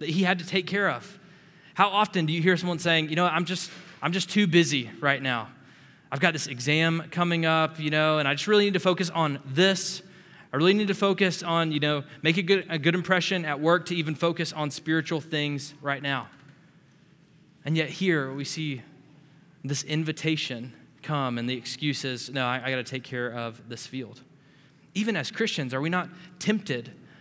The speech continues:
to, to get our present responsibilities and our future possibilities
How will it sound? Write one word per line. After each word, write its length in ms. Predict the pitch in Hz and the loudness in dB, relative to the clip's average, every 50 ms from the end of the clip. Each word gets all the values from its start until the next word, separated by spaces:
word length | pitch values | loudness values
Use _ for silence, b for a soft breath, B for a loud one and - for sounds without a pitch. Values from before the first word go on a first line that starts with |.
| B B B B B B | B B B B B B
to, 180 | - 165 156 | -14 -10 -4
to 120 | - 190 156 | -2 0 2
get 180 | 175 208 190 180 | 4 2 2 2
our 300 | 180 180 175 175 165 151 | 0 0 2 2 0 -2
present 580 | - - - - - 175 185 180 185 180 - - - | -4 -8 -8 -4 -2 0 0 0 0 -2 -4 -4 -6
responsibilities 960 | 160 160 - - - 175 170 170 147 160 151 156 156 151 143 139 135 123 139 | -8 -6 -6 -4 -2 -2 -2 -2 -2 -2 0 0 0 0 0 -2 -4 -4 -4
and 100 | 151 147 | -4 -4
our 120 | 135 127 | -4 -4
future 360 | - - 170 165 - 180 160 | -4 -4 -4 -4 -2 -4 -4
possibilities 1080 | 143 - - 143 147 147 - 165 147 151 147 151 143 135 127 127 127 120 - - - | -4 -2 -4 -4 -2 -2 -4 -2 0 0 0 0 0 -2 -4 -6 -6 -6 -8 -10 -12